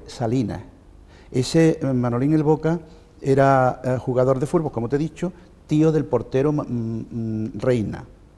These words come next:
sorbi-, que era sobrino carnal de su mujer. Le traspasó el Bar a Pepete Salinas y luego lo, lo, lo terminó lo que se llama Casa Salinas, en la Puerta Almodóvar, lo conoce, yo creo que es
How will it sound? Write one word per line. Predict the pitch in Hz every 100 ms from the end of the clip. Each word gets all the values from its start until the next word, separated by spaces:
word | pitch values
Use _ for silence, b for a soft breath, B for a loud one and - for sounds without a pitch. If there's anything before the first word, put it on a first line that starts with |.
| b b b b b
sorbi-, | - 113 123 143
que | 143 139
era | 135
sobrino | 135 123 127 123
carnal | 117 117 113
de | 110
su | 120
mujer. | 107 107 - -
Le | 117
traspasó | 113 110 - 101 120 123
el | 120
Bar | 165 160 -
a | 101
Pepete | 104 110 113 131
Salinas | 143 151 165 196 - B B B B
y | 180 185 190 - - - - - -
luego | 123 123 120 151
lo, | 151 -
lo, | 123 120 117 113
lo | 123 113
terminó | 123 113 110 120 139 - -
lo | 123 123 120
que | 117 110
se | -
llama | 113 131 127 127 120 120 - - -
Casa | 117 -
Salinas, | 110 139 208 104 104
en |
la | 107
Puerta | 110 104 117
Almodóvar, | 120 131 135 - B 123
lo | 110
conoce, | 120 117 120
yo | 113 120
creo | 127
que | 123
es | 123